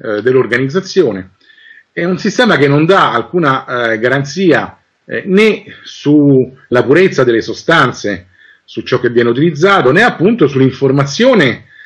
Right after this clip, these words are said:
eh, per quanto riguarda i consumatori, riguardo a che cosa viene inserito in questi, in questi preparati che partono con un certo grado di purezza e poi per, eh, chiaramente aumentarne la quantità, perché si vende a quantità, a peso,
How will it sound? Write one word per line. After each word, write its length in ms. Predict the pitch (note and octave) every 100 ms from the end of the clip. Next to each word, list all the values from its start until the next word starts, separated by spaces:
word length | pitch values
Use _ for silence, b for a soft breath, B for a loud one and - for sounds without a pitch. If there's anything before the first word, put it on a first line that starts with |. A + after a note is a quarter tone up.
| B B
eh, 460 | A2+ A2 G#2+ G#2 -
per 120 | A#2
quanto 240 | C3+ B2+
riguarda 300 | B2 B2+ A#2+
i 40 | A#2
consumatori, 600 | B2+ - G3 E3 F3 C3+
riguardo 420 | A2+ A2 C3+ C#3
a 40 | A2
che 180 | A#2 -
cosa 400 | G3+ G#3 B2+ A2+
viene 180 | G#2+
inserito 640 | G#2+ - B2 B2+ A#2 G#2+ - B B B B -
in 220 | A2+ A2
questi, 680 | C#3 C#3 - A2+ A2 G#2 G#2+
in 180 | G#2
questi 320 | G#2 C3+ - C3
preparati 760 | C3 C3 D#3+ E3 B2 G#2+ G2 B B B B
che 240 | - A2+ -
partono 540 | F#3 E3 - C3+ B2
con 120 | A#2
un 100 | B2+
certo 280 | - C#3 C#3
grado 220 | C3+ C3
di 100 | C#3
purezza 540 | D3 - D3+ F3+ F3+ B2
e 80 |
poi 300 | A2+ E3 D#3+ C#3
per, 380 | C#3+ D#3 C3+ B2+
eh, 220 | B2 - D#3 B2+
chiaramente 600 | - B2 C#3+ D3 B2 A#2
aumentarne 640 | A2 A#2 B2+ - A3 F#3+
la 120 | C#3+ C3
quantità, 600 | C3 - B2+ C#3 C3 A2
perché 260 | G2 G#2+
si 140 | F2+ A2+
vende 240 | B2 G#2+
a 60 | -
quantità, 420 | G2+ F#2 G#2+ B2+
a 100 | A2
peso, 560 | - C#3 A#2+ - F#2